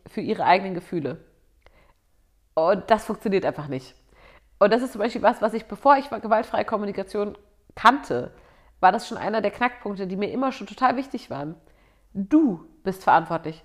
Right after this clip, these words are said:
für deine Gefühle, nicht der andere. Also wenn Romy stundenlang am Schrank sitzt, um was rauszusuchen, und du deswegen oberangenervt und gestresst und pissig wirst,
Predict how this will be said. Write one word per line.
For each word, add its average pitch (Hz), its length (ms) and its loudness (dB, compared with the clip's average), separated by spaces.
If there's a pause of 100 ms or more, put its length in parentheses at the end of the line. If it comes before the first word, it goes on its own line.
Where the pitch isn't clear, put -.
(160)
für - 140 -10
deine 185 240 4
Gefühle, 170 480 -6 (140)
nicht 185 580 -6
der 214 140 0
andere. 147 400 -2 (560)
Also 190 180 6
wenn 202 100 -2
Romy 240 220 -2
stundenlang 285 420 -4
am 214 120 -2
Schrank 220 340 -2
sitzt, 156 240 -6
um 170 120 -10
was 196 180 -2
rauszusuchen, 156 600 -4 (240)
und 214 160 0
du 277 100 0
deswegen 202 420 -2 (140)
oberangenervt 262 1120 4 (160)
und 208 220 0
gestresst - 600 -2
und 185 180 -2
pissig 311 400 0
wirst, 107 300 -6